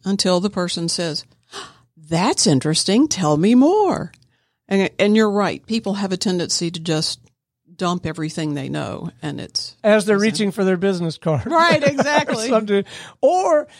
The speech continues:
Speaker 2: if I'm ch-, talking with them, and maybe part of it is maybe I'm telling them too much. I, I, and I've had this experience, and I guess it's part of what, you know, kind of made me say, "Look, I don't <laughs> even want to be involved in that kind of," is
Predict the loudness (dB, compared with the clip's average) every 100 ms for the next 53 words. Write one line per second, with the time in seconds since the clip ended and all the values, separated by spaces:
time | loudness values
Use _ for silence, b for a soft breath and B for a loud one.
0 | b 0 0 2 2 0 -2 -8 -10 -4
1 | 2 2 0 -4 -2 -2 0 0 0 -2
2 | -2 2 2 0 -2 0 4 4 2 0
3 | 0 0 -2 -2 -2 0 -2 0 0 0
4 | 0 -2 -4 -2 0 0 0 -14 b b
5 | b -4 -4 -2 -4 -2 2 2 2 2
6 | 0 0 -2 -4 -8 -2 0 2 2 -2
7 | -2 0 0 -2 -4 -2 2 4 2 0
8 | 2 0 -2 -10 -4 -4 -2 0 0 0
9 | -4 _ _ _ _ _ -2 0 0 -2
10 | -6 -12 -4 0 0 -2 -6 -4 -2 0
11 | 2 2 0 -2 -2 2 4 4 2 -2
12 | 2 2 2 0 -2 -2 -4 B B B
13 | -4